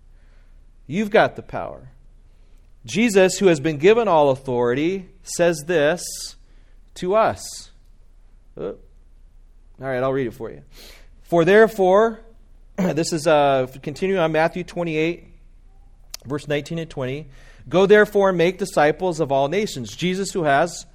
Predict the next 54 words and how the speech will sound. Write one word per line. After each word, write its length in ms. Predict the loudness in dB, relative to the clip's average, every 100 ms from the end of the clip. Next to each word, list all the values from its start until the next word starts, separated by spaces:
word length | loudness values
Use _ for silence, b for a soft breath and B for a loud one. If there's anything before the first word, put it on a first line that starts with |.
| -6
all 220 | 2 2
authority, 680 | 2 0 0 2 0 -2 b b b b 0
has 360 | 6 6 4
given 240 | 0 2 2
a 60 |
command 680 | 0 -2 0 0 0 -2 -8
to 380 | -8 -4 -2 -4
the 400 | -4 -4 -4 -6 -10
apostles, 1000 | -8 0 2 2 0 -2 -2 -4 -12 -14 b b b b
which 600 | 2 2 0 -10 -16 -18 -8
has 160 | 0
also 260 | 4 4 2
been 160 | -4
transferred 520 | -4 -4 -4 -4 -6 -6
to 100 | -2
us 260 | 0 0
because 360 | -4 -6 -4 -2
of 100 | -4
the 100 | -2
little 180 | -4 -4
phrase 360 | -2 -2 -2
at 80 | -8
the 140 | -8
end 160 | -6 -6
of 100 | -6
this 180 | -6 -6
passage, 460 | -4 -4 -6 -10
"even 240 | -8 -8 -8
to 60 |
the 120 | -8 -8
end 120 | -8
of 80 | -8
the 140 | -4
age." 500 | -4 -4 -8 -14 -20 b b b b
The 80 | -16
s-, 120 | -16 -14
apostles 560 | -12 -2 -2 -2 -6 -4
have 140 | -4
not 180 | -4 -6
survived 440 | -8 -2 0 0
to 60 | -4
the 100 | -8
end 120 | -8
of 60 | -8
the 100 | -6
age, 340 | -6 -6 -10
so 80 | -10
we 220 | -8 -6
have. 320 | -4 -2 -4
So 120 | -8
this 180 | -10 -8
is 80 | -12
a 40 |
command 500 | -12 -10 -6 -4 -6